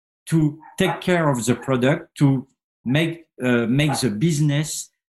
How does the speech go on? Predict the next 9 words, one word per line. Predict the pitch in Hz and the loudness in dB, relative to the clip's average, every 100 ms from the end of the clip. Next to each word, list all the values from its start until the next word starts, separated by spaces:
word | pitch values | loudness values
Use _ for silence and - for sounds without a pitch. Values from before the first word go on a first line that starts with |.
| _ | _
to | 135 | -2
make | 139 147 151 127 | 0 2 0 -2
the, | 135 135 131 123 - _ | 0 2 0 -4 -12 _
uh, | 123 123 117 113 - - | 0 2 2 -2 -8 -8
to, | 147 147 151 156 | -2 0 0 -2
um, | 123 120 117 113 113 113 107 | -4 0 0 0 0 0 -4
promote | - 160 160 156 147 | -2 0 0 -2 -2
the | - | -4
product | - - 120 123 156 - | -2 -2 0 0 -2 -6